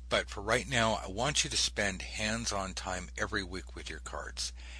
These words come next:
Every day if you can. For some of you, that may not be possible, but understand that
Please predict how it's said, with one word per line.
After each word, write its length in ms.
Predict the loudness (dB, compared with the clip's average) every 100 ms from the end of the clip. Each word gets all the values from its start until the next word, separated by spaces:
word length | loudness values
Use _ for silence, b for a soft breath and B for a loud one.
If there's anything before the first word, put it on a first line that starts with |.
| B B 0
Every 360 | 2 2 -2
day 260 | 2 6 6
if 160 | 4 -4
you 80 |
can. 420 | -8 -4 -4 -6 -10
For 100 | -8
some 240 | -6 -2
of 140 | -2 0
you, 100 | 0
that 160 | -2
may 140 | -2 -4
not 180 | -4 -6
be 120 | -8
possible, 640 | -6 -6 -4 -6 -8 -12 B B B B
but 120 | 0
understand 520 | 0 4 4 6 4
that 120 | 2